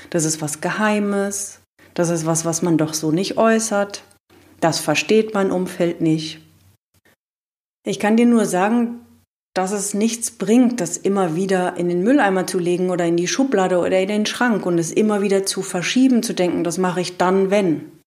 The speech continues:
dann, wenn, dann, wenn." Es wird immer und immer und immer wieder hochkommen, weil dein Herz und deine Seele wissen doch, was du brauchst. In dieser Welt des völlig Verkopften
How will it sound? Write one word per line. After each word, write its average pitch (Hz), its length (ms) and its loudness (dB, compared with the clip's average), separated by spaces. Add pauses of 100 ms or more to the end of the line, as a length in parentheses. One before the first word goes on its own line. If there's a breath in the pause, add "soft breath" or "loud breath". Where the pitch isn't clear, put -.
dann, 185 320 0
wenn, 175 400 -2 (240)
dann, 175 280 0
wenn." 196 280 0 (2000 loud breath)
Es - 160 -6
wird 190 180 0
immer 214 280 2
und 208 200 -2
immer 202 240 2
und 202 220 -4
immer 220 240 2
wieder 208 320 0
hochkommen, 180 720 0 (640)
weil 185 260 2
dein 170 200 2
Herz 233 320 0
und 190 120 -4
deine 170 280 -2
Seele 180 400 0
wissen 247 300 0
doch, 151 180 -2
was 147 220 -4
du 143 80 -6
brauchst. 131 640 -8 (840 loud breath)
In 190 160 2
dieser 202 320 2
Welt 226 280 2
des 190 180 -2
völlig 226 380 0
Verkopften - 1000 -4